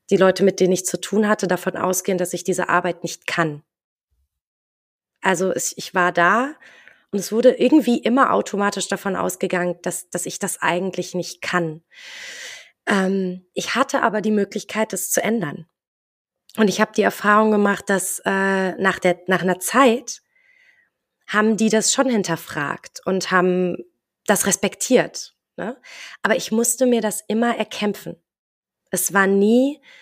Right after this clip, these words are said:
gegeben, dass ich irgendwo, ähm, hingehe und, und gleich sozusagen eine Präsenz habe oder eine gewisse Autorität. Ähm, ich glaube auch, dass ich als... Ähm,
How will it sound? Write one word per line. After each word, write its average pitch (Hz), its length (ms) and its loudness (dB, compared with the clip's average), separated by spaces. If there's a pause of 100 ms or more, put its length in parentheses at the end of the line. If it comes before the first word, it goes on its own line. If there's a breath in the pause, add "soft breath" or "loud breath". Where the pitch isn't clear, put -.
(520 soft breath)
gegeben, 180 640 2 (300)
dass - 200 2
ich - 280 -6
irgendwo, 190 840 2
ähm, 185 640 0
hingehe 196 760 8
und, 185 260 0
und 185 200 -4
gleich 185 420 2
sozusagen 180 520 0
eine 180 100 -2
Präsenz 185 560 0
habe 165 280 0
oder 170 180 -2
eine 175 140 -2
gewisse 175 360 -2
Autorität. 175 800 -4 (100)
Ähm, 170 380 -6 (500 loud breath)
ich - 120 -14
glaube 202 340 2
auch, 170 80 -10
dass - 240 -6
ich - 260 -8
als... 180 420 -6
Ähm, 170 640 -10